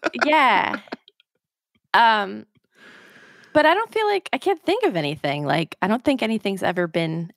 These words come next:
Speaker 2: the coolest. I won a Kindle once.
Speaker 1: Oh, that's neat.
Speaker 2: That was neat, but I already had a Kindle, so, um, I won it and, like, went up to get it, and by the time I, like, came back to, like, my group of people,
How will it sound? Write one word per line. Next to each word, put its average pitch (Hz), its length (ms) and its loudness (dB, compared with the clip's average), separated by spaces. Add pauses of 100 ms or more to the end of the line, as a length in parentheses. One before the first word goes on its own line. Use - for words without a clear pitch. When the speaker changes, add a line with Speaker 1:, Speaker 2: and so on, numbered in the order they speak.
Speaker 2:
the 175 200 -4
coolest. 185 840 -2
I 196 40 2
won 220 200 2
a 214 40 -2
Kindle 208 520 -2
once. - 600 -6
Speaker 1:
Oh, 170 60 4
that's 247 240 2
neat. 95 400 0 (440)
Speaker 2:
That 208 180 6
was 240 200 0
neat, 185 340 -2
but 196 120 0
I 190 120 4
already 190 200 2
had 185 240 0
a 185 40 -4
Kindle, 170 520 -6
so, 165 640 -2 (500)
um, 160 320 0
I 180 100 0
won 175 240 0
it 170 140 -2
and, 165 160 -6
like, 160 200 -6
went 160 240 -2
up 156 260 -2
to 175 100 -6
get 156 320 0
it, 143 320 0 (180)
and 147 520 -2
by 151 120 2
the 156 120 -2
time 151 400 -2
I, 147 140 0
like, 139 180 -2
came 147 260 -2
back 139 320 0
to, - 140 -6
like, 127 200 -2 (320)
my 143 140 -2
group 156 460 -2 (580)
of 180 180 -4
people, 202 540 0